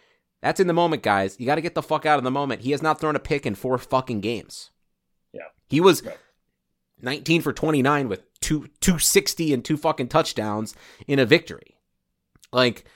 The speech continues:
Speaker 1: what do you want him to do? Grow, like, five inches?
Speaker 2: I think what people want him to do is, is be, people who are critical of him in this way is,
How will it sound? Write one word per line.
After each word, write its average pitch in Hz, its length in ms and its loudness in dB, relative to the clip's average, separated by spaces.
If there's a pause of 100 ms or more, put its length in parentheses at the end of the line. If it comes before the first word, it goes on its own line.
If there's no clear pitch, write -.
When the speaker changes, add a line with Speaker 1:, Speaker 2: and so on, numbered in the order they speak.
(960)
Speaker 1:
what 123 200 2
do 175 60 4
you 175 120 2
want 143 240 6
him 147 160 4
to 131 60 0
do? 123 360 4
Grow, 120 680 6
like, 113 180 -2
five 127 280 6
inches? 254 640 -2 (840)
Speaker 2:
I 160 80 2
think 220 160 -2
what 196 140 2
people 160 260 2
want 135 180 4
him 131 100 0
to 127 100 -6
do 127 220 -2
is, 104 340 -8
is 110 260 -8
be, 110 580 -8 (400)
people 139 220 -2
who 120 80 0
are 110 80 -2
critical 110 380 -4
of 90 100 -10
him 98 160 -14
in 92 100 -18
this 90 180 -14
way 95 280 -10
is, 98 260 -16